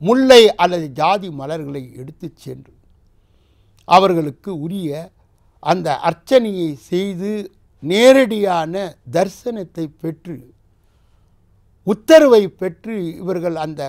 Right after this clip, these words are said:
கஞ்சமலை சித்தர் அல்லது சென்னிமலை சித்தர் யாராவது ஒருவரை தேர்ந்தெடுத்து இவர்கள் வணங்கி வரும் பொழுது, இவர்கள் வாழ்க்கையிலே சுக்கிரனால் ஏற்படுகின்ற தோஷங்கள் மெல்ல, மெல்ல, மெல்ல அப்படியே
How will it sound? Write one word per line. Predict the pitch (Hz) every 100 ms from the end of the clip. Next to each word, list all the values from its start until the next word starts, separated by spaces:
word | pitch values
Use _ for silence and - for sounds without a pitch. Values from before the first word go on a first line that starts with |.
| -
கஞ்சமலை | 190 214 226 196 170 151
சித்தர் | - 170 - 220 -
அல்லது | 151 151 143
சென்னிமலை | - 214 220 185 160 139
சித்தர் | 185 - 202 202 -
யாராவது | 147 160 185 196 202 180
ஒருவரை | 147 170 175 151 147
தேர்ந்தெடுத்து | - 185 190 165 143 - 196
இவர்கள் | 156 135 127
வணங்கி | 123 156 196 180
வரும் | 139 156 170 147
பொழுது, | 139 - 175 -
இவர்கள் | 139 147 135 127
வாழ்க்கையிலே | 113 160 185 - 196 143 127 175 185 _ _ _
சுக்கிரனால் | 240 - - 302 269 226 226 214
ஏற்படுகின்ற | 180 165 185 170 165 156 139
தோஷங்கள் | 143 175 180 185 151 147
மெல்ல, | 143 170 196 180
மெல்ல, | 151 165 160
மெல்ல | 139 135 147 - _ _ _ _ _ _ _
அப்படியே | 147 - 208 190 170